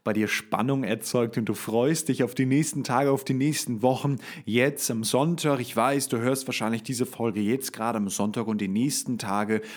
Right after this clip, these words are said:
Montag, Dienstag, Mittwoch, Donnerstag, Freitag, Samstag, Sonntag, wird jeweils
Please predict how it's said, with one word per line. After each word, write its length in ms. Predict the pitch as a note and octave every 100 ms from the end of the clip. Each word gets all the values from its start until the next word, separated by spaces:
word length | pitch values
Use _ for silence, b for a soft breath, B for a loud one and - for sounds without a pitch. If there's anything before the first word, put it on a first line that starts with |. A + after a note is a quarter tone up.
| B
Montag, 280 | G3 A3 -
Dienstag, 280 | D#3 C3+ B2+
Mittwoch, 340 | C3 - A2+
Donnerstag, 380 | G2+ G2+ G#2 G2
Freitag, 340 | - F2+ G2
Samstag, 500 | F#2 F2 E2+ - F#2
Sonntag, 500 | - B2+ D#3+ D3+ A#2+
wird 160 | G#2+ -
jeweils 640 | G2+ B2+ F#3+ D#3+ C#3 -